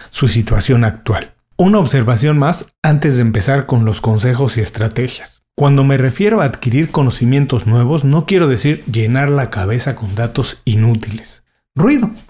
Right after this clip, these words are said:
que lo único que hace es conseguir atrofiar nuestra capacidad cognitiva.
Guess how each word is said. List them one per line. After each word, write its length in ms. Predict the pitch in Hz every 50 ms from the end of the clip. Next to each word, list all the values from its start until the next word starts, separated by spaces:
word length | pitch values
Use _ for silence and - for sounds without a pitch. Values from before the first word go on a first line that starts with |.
| _ _ _ _
que 120 | - 127 113
lo 120 | 117 123
único 400 | 139 165 180 165 143 135 110 -
que 160 | - 117 113
hace 300 | 123 147 165 - - 185
es 120 | 165 147 -
conseguir 500 | - 185 160 143 165 156 160 185 190 185
atrofiar 640 | 160 143 165 147 143 - - 185 175 165 170 175
nuestra 320 | 185 175 170 151 - 147 127 -
capacidad 500 | 135 117 131 135 101 127 131 139 143 143
cognitiva. 640 | 151 139 127 120 113 - - 120 117 110 - -